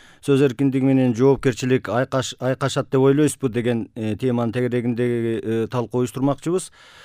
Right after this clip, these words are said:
Талкуунун катышуучулары Эрнис Балбаков, э, Фабула гезитинин башкы редактору,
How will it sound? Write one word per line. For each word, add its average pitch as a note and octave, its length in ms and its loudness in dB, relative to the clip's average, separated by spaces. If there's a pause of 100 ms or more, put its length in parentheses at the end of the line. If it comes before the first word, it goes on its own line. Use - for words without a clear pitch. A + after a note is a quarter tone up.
(180)
Талкуунун C#3 420 2
катышуучулары C3 880 0 (400)
Эрнис B2+ 320 2
Балбаков, C3 720 0 (1000)
э, G#2+ 600 -2
Фабула C3 340 2
гезитинин A#2+ 400 -2
башкы A#2+ 300 -2
редактору, D3+ 580 -2